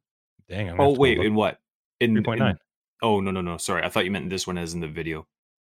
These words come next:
Speaker 1: Oh, okay. Yeah, I, I think that's fun that they're bringing in curved roads. So is that a three, is that a four point oh change then?
Speaker 2: He said that some stuff might be capable of being implemented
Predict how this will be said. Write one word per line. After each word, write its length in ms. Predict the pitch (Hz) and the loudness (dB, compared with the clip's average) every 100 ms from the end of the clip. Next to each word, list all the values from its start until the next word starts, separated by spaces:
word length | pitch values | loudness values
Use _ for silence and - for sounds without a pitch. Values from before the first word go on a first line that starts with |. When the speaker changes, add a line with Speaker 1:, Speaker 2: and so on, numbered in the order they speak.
| _ - | _ -2
Speaker 1:
Oh, 300 | 107 92 87 - | 0 0 -4 -8
okay. 280 | 104 90 85 - _ - | -4 -2 -4 -14 _ -2
Yeah, 280 | 120 90 85 | 0 0 -2
I, 180 | 104 104 | -2 -2
I 120 | - 92 | -2 -6
think 220 | - 85 | -4 -8
that's 200 | 85 - | -10 -12
fun 320 | - 78 90 _ _ - | -16 -16 -16 _ _ -20
that 120 | - | -12
they're 220 | 95 90 98 - | -8 -10 -12 -12
bringing 240 | 92 90 | -10 -8
in 80 | 85 | -10
curved 320 | - 87 87 | -10 -10 -8
roads. 220 | 87 90 | -10 -6
So 80 | - | -2
is 80 | 98 | 2
that 200 | 104 101 | 2 2
a 40 | |
three, 280 | 95 98 98 - | -2 -4 -6 -6
is 100 | 107 | -2
that 120 | 104 101 | 0 0
a 40 | |
four 200 | - 95 | 0 -4
point 220 | - 87 | -4 -6
oh 180 | 85 92 | -6 -6
change 380 | - 110 113 131 | -6 -6 -6 -6
then? 220 | - 143 _ _ _ _ | -6 -8 _ _ _ _
Speaker 2:
He 320 | - 143 131 | -2 2 4
said 200 | 156 208 | 4 2
that 120 | 208 | 2
some 380 | - - 123 123 | 0 2 2 0
stuff 460 | 117 - 113 107 - | 0 0 0 -2 0
might 180 | 117 98 | 0 0
be 80 | |
capable 560 | 107 - 101 101 101 98 | -2 -2 -2 -2 0 0
of 140 | 95 | 0
being 240 | 92 95 92 | -2 -2 -2
implemented 920 | - 98 90 98 98 98 101 92 | -4 -6 -4 -2 -2 -2 -2 -2